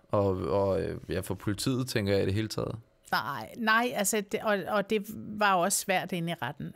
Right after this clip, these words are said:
Speaker 2: Altså, det var, øh, man kunne godt, øh, høre på både retsformanden og alle mu-, altså, øh, det var svært. Øh, og, øh, anklageren sagde også på et tidspunkt, øh, det var under,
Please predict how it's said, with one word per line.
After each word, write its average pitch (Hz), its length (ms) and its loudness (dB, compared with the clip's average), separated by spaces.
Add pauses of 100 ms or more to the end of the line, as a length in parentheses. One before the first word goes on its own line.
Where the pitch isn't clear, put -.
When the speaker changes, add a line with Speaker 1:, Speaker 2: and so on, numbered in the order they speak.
Speaker 2:
Altså, 180 200 -2
det 185 240 -2
var, 170 320 2
øh, 156 180 0
man 175 160 0
kunne 190 160 -8
godt, 190 360 -2
øh, 147 560 -2 (240)
høre 180 340 0
på 170 240 -4
både 175 340 -2
retsformanden 156 760 -4
og 147 120 -2
alle 170 120 -2
mu-, 180 280 -4
altså, 170 240 -2
øh, 156 440 -8 (800)
det 220 140 4
var 190 140 4
svært. - 460 -2 (540)
Øh, 160 680 2
og, 175 240 4
øh, 143 60 -4 (360)
anklageren 190 420 0
sagde 180 300 2
også 170 180 0
på 180 100 -2
et 175 80 -4
tidspunkt, 185 640 -4
øh, 160 240 0
det 165 120 -2
var 160 80 0
under, 143 360 -2